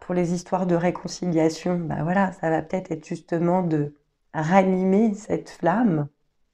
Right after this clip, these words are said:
Et puis, comme j'ai pu l'évoquer précédemment, ben voilà, si vous retournez vers vos passions, vous retournerez peut-être aussi vers des groupes de personnes qui sont passionnées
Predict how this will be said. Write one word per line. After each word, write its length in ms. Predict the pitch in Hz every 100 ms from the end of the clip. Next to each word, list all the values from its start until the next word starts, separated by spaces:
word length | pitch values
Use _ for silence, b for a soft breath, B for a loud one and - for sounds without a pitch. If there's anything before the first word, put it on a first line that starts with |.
| _ _ -
Et 40 |
puis, 120 | 165
comme 200 | 165 190
j'ai 140 | 180 180
pu 180 | - 170
l'évoquer 420 | 165 156 156 196
précédemment, 760 | - 160 - 151 143 156 220
ben 280 | 220 160 147 b b b -
voilà, 220 | 202 185
si 140 | -
vous 120 | 156 160
retournez 380 | 165 185 190
vers 220 | 170 170 151
vos 140 | 156
passions, 440 | 156 - - 277
vous 120 | 226 151
retournerez 400 | - 160 156 156
peut-être 280 | 160 160
aussi 440 | 156 151 - 190 180 B B -
vers 320 | 165 185 - -
des 320 | 147 143 170
groupes 400 | 165 240 240 185
de 160 | 151 170
personnes 600 | - 180 - - 202 185
qui 160 | - 147
sont 300 | - 254 294
passionnées 680 | 208 190 196 185 190 185